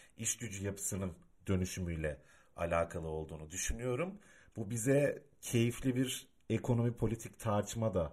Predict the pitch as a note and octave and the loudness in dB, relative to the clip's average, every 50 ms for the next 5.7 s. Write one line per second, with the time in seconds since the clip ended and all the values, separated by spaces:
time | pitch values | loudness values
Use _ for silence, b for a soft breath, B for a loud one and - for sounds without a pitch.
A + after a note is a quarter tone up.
0 | - - _ - D#2+ D#2 - - E2 D2+ D2 D2+ D2 D2+ D2+ D2 F2 F2+ F#2 F#2+ | -6 -10 _ -8 -6 -6 -6 -6 -6 -4 -4 -4 -4 -4 -2 2 6 6 6 6
1 | F#2 F#2 F#2 C#3+ F3+ F#3 - - - - B2+ A#2 - - - B2+ A#2+ A#2+ A#2 A#2 | 6 2 2 2 0 2 4 4 4 4 4 0 6 8 8 8 10 6 4 0
2 | A2+ b b b b b b b b b - - G2 G#2+ G#2 - G#2+ G2+ G#2 G2+ | -2 b b b b b b b b b -10 -8 -8 -8 -4 -2 2 2 4 2
3 | - - G#2 G#2 G2+ G#2 G2 G#2+ G#2 G2+ - G2 F#2 A2 B2+ C3+ - - F#2 F#2 | 2 -2 -6 -4 -4 -4 -4 -4 -6 -2 0 2 4 4 4 2 0 -2 -6 -6
4 | G2 F#2+ G2+ G2+ G2+ G#2 G2+ - - - - F2+ F2 E2 D#2+ D#2+ D2+ E2+ F#2 - | -4 -2 -2 -2 -2 -4 -6 -6 -6 -2 0 0 2 2 0 -2 -2 -4 -6 -6
5 | - F#3 E3+ - G2+ F#2+ F#2+ - G2+ G2 G2 A2 A#2 B2 | -6 -8 -4 -2 -2 -2 0 0 -2 -2 -2 -2 -4 -4